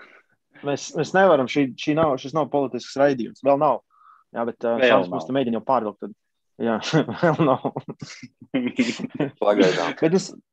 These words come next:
Speaker 1: bet, nu, Sandri, tu zini kā, es, ā, cik es zinu par tiem,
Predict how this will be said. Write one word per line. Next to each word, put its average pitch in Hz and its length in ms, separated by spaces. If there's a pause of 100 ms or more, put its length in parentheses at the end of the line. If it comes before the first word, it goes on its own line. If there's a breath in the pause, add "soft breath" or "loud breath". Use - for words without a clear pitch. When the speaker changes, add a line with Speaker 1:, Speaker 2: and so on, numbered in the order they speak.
(140)
Speaker 1:
bet, 143 420
nu, 160 80
Sandri, 170 400
tu 147 140
zini 185 100
kā, 160 200
es, 123 200
ā, 127 180
cik 127 220
es 113 160
zinu 143 240
par 117 160
tiem, 113 160